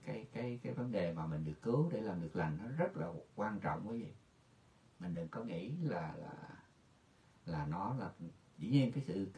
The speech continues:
cứu rỗi là quan trọng nhất, nhưng mà đứng thứ nhì là mình phải làm việc lành ha. Mình làm việc lành, mình làm phước đó. Thì quý vị làm phước, quý vị được phước, thứ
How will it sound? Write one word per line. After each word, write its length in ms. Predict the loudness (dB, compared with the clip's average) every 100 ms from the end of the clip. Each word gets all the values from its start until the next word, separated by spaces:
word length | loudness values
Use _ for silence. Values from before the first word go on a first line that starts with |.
| -10 -2
cứu 160 | 2
rỗi 240 | 4 4 4
là 80 | 0 -2
quan 200 | -4 -2
trọng 180 | -2 2
nhất, 140 | 2 2 -12 -6
nhưng 240 | -4 -2
mà 180 | -4 -6 -12 -20 -20 -20 -20 -20 -20 _
đứng 200 | -2 0
thứ 120 | 2
nhì 220 | 0 0 0
là 200 | 0 0
mình 140 | -6 -8
phải 120 | -8
làm 180 | -6 -6
việc 160 | -6
lành 180 | -6 -6 -8
ha. 180 | -4 -4 -6 -20 -20 -20 -20 -20 -20 -20 -10
Mình 120 | -8
làm 160 | -6 -6
việc 180 | -4
lành, 160 | -4 -4
mình 80 | -4
làm 140 | -4
phước 260 | 4 4 6
đó. 120 | 2 0 -18 -20 -20 -20
Thì 200 | -14 -10 -4
quý 100 | -2
vị 220 | 0 0
làm 200 | 0 -2
phước, 280 | 2 6 6
quý 80 | 4
vị 300 | -4 -6 -6
được 180 | -6 -6 2
phước, 200 | 4
thứ 60 | 4